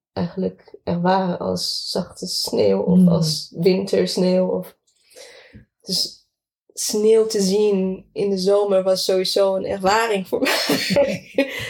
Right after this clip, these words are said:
Speaker 1: Dus het was echt heel bijzonder. En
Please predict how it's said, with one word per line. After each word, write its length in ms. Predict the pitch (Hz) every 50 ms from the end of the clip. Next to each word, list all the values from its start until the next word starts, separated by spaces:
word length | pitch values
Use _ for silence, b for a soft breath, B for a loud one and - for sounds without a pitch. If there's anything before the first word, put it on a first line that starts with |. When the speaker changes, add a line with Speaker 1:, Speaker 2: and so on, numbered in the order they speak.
| B B B B B B B B - - - 220
Speaker 1:
Dus 160 | 226 233 233
het 140 | 247 240 240
was 200 | 247 247 254 247
echt 240 | - 262 262 - -
heel 340 | 247 247 254 262 269 262 247
bijzonder. 840 | 208 208 196 208 226 262 247 214 - - - - - 233 262 - - - _ _ _ _
En 360 | - - - 214 208 214 -